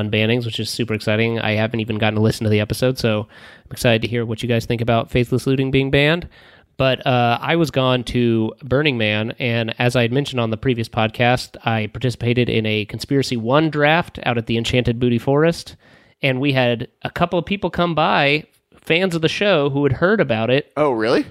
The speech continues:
Speaker 1: and specifically came out asking, like, "Hey, is Marshall here?"
Speaker 2: Oh, awesome.
Speaker 1: So
Speaker 2: Shout
Speaker 1: shout
Speaker 2: out to you
Speaker 1: out
Speaker 2: guys.
Speaker 1: to
Speaker 2: Burner.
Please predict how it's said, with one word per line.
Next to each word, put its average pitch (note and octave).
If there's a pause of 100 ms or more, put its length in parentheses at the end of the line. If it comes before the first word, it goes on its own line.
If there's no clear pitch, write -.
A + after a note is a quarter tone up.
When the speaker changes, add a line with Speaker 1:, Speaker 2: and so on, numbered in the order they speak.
Speaker 1:
and B2
specifically D#3+
came D3+
out E3+
asking, B2
like, A#2
"Hey, A3+
is G#2+
Marshall C3
here?" F#3 (480)
Speaker 2:
Oh, F3+
awesome. C3+ (380)
Speaker 1:
So B2+
Speaker 2:
Shout F#3
Speaker 1:
shout F3+
Speaker 2:
out E3+
to C#3+
you D3+
Speaker 1:
out B2+
Speaker 2:
guys. -
Speaker 1:
to -
Speaker 2:
Burner. C#3+